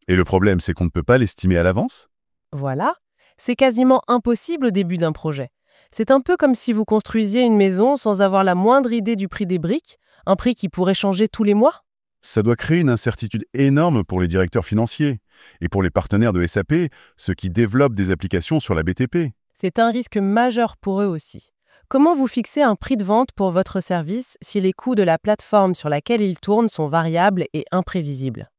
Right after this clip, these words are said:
Speaker 1: C'est commercialement très compliqué à défendre.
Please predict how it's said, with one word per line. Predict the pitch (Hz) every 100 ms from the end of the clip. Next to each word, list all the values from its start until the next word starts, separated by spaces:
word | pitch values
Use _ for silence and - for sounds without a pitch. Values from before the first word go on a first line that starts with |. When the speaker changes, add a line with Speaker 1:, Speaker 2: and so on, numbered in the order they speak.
| _ _
Speaker 1:
C'est | -
commercialement | - 98 92 85 87 80 92 85
très | - 113
compliqué | - 85 - 69 104
à | 85
défendre. | 78 - 64 -